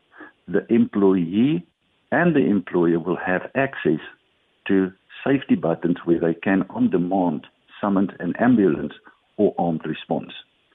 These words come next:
Never before has a domestic worker or any other employee in a one-to-one relationship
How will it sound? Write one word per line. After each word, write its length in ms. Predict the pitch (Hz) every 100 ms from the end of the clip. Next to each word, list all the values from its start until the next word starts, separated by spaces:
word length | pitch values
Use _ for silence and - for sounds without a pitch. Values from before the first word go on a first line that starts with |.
| _ - - - _ _ _ - 85 82
Never 360 | 92 123 160
before 800 | 160 117 98 - 120 113 76 - - _ _ _ _ _ _ -
has 280 | 85 101 95 - _ _ -
a 80 | 95
domestic 640 | 90 95 95 104 - 107
worker 500 | 90 98 98 - - - -
or 160 | 208 -
any 300 | 147 160 185 - -
other 500 | 180 202 92 - - _ _ _ _ -
employee 680 | 117 110 - 110 101 101 92
in 120 | 107
a 80 | 101
one-to-one 560 | 87 95 - 98 87 87
relationship 760 | 87 78 82 87 85 - -